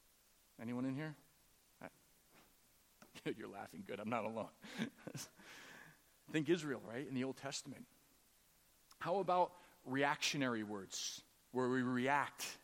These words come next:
instead of respond? I'm learning there's a difference between the two, right? How about being critical?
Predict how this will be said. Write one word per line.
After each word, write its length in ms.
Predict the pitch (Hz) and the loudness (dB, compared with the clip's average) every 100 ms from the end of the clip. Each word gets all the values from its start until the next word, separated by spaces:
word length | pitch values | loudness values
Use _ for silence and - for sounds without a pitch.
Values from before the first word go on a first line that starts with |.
| - | -8
instead 280 | 120 131 120 | -6 -2 -2
of 200 | 107 - - - - | -2 -6 -20 -14 -6
respond? 680 | 117 - - 139 120 92 - - - _ _ _ _ - | -2 0 2 2 2 -2 -6 -12 -20 _ _ _ _ -8
I'm 120 | 107 | 0
learning 280 | 127 127 123 | 2 4 2
there's 160 | 113 | 0
a 40 | 110 | -4
difference 480 | 101 117 113 101 - | -6 -6 -6 -8 -10
between 340 | 107 - 113 | -12 -8 -6
the 80 | 104 | -6
two, 240 | - 117 92 - - _ _ _ - | -8 -10 -12 -14 -20 _ _ _ -18
right? 260 | 110 131 131 _ _ _ - _ _ _ _ _ _ _ _ - | -12 -10 -12 _ _ _ -20 _ _ _ _ _ _ _ _ -6
How 60 | 151 | -2
about 120 | 170 | 2
being 180 | 185 151 | 2 0
critical? 540 | - 175 170 - 110 | 2 2 2 0 -8